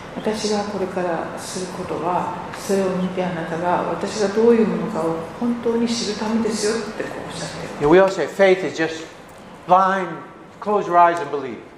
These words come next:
Speaker 1: 信仰ってただ目をつぶって信じる、信じるっていうことではなくて。
Speaker 2: That is not what faith is.
Speaker 1: 信仰とはそういうものではなくて。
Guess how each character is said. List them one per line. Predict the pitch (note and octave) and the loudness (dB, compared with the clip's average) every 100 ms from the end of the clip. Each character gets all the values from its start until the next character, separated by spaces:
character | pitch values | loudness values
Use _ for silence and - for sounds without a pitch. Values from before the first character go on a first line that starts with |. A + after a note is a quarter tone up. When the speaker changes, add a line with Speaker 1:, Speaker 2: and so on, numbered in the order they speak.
| - - - - | -20 -20 -20 -20
Speaker 1:
信 | - - A3 G3+ | -18 -14 -12 -12
仰 | G3+ | -10
っ | G3 | -10
て | - G3+ | -8 -10
た | G#3+ | -8
だ | F#3 | -8
目 | G3+ A3 | -6 -8
を | |
つ | - | -10
ぶ | E3+ | -12
っ | E3 | -12
て | F#3+ F#3 | -10 -10
信 | - A3 | -10 -8
じ | A3 | -8
る、 | G#3 | -8
信 | - A3+ | -8 -6
じ | A#3 | -4
る | A#3 | -6
っ | A#3 | -6
て | G#3+ | -6
い | G3 G#3 | -6 -6
う | |
こ | G3 G3 | -6 -8
と | F#3 E3+ - - - - - | -8 -8 -8 -14 -18 -16 0
で | B3+ | 2
は | G#3+ - - - - | 2 -2 -10 -14 -12
な | F3 | -12
く | E3 - | -12 -14
て。 | - - - - | -14 -16 -16 2
Speaker 2:
That | F3 A#3+ | 4 4
is | - | 0
not | A2 | -4
what | F#2+ F2 - | -6 -10 -14
faith | - - - - | -16 -16 -16 -16
is. | - G#3 | -12 -8
Speaker 1:
信 | G3+ | -6
仰 | G#3+ | -4
と | G#3+ | -4
は | G3 | -4
そ | G3 | -2
う | G3+ | -2
い | |
う | G#3 | -2
も | A3 | -4
の | G#3 | -4
で | E3+ | -4
は | |
な | D3+ | -6
く | D3+ - - | -8 -12 -10
て。 | E3 | -8